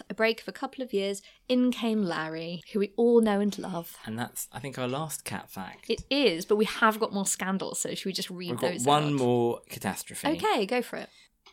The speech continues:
Speaker 2: Right, so my catastrophe is about the dawn of World War One.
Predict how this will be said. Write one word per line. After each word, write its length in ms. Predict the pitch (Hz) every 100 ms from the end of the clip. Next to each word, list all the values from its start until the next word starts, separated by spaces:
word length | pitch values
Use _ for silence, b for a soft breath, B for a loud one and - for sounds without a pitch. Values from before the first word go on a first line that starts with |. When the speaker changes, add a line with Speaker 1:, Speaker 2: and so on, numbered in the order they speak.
| -
Speaker 2:
Right, 180 | 92
so 100 | -
my 180 | 113 143
catastrophe 680 | 160 110 98 - - 90 78
is 120 | 95
about 400 | 101 101 98 101 b b _
the 80 | 104
dawn 540 | 98 175 160 95 101 -
of 160 | 101 -
World 240 | 98 101
War 160 | 98 90
One. 380 | 98 113 -